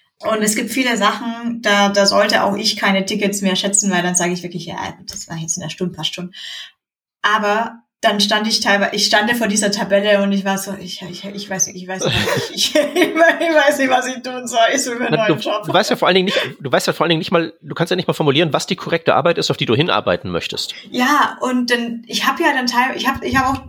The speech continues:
Speaker 1: Designern Screenshots gef-, geschickt und gemeint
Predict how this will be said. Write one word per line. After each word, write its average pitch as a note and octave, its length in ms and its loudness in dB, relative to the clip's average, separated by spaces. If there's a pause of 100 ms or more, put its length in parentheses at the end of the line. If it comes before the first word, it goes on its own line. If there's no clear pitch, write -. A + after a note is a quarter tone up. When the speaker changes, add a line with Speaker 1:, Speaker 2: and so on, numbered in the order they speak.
(120)
Speaker 1:
Designern A#3 560 2
Screenshots D4 720 0
gef-, - 300 -10
geschickt A#3 420 -2
und C4 80 -2
gemeint A#3+ 300 2